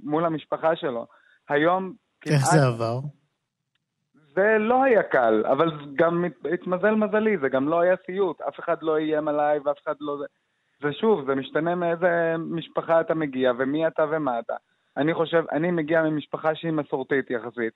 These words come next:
Speaker 1: אבל היא לא משפחה דתית אדוקה, והיא לא משפחה ש-, אה, אה, תהרוג את הבנים שלה ו-, או, או ת-, תאיים עליהם ברצח. וזה היה קשיים כמו כל קשיים שבן אדם שיוצא מהארון מתמודד איתם.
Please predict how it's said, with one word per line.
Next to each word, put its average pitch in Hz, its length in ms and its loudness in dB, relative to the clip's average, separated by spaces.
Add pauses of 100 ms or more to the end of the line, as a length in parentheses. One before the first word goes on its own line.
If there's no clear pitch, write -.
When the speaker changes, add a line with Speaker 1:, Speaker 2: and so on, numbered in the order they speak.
Speaker 1:
אבל 120 220 2
היא 123 100 4
לא 165 260 4
משפחה 151 480 -4
דתית 135 300 -6
אדוקה, 127 420 -8 (460)
והיא 135 160 4
לא 147 160 4
משפחה 147 720 0
ש-, - 140 -10
אה, 123 1080 -2 (460)
אה, 123 260 2
תהרוג 131 360 0
את 135 140 -4
הבנים 123 400 -6
שלה 107 360 -8
ו-, 110 260 -6
או, 120 100 -6
או 127 480 0
ת-, - 40 -10 (140)
תאיים 131 360 -2
עליהם 123 280 -4
ברצח. 107 340 -12 (260)
וזה 147 280 2
היה 190 200 4
קשיים 233 500 -2 (100)
כמו 180 340 2 (440)
כל 175 260 4
קשיים 165 400 -4
שבן 147 260 -4
אדם 147 260 -2
שיוצא 147 320 -6
מהארון 139 400 -2
מתמודד 131 440 -4
איתם. 107 380 -8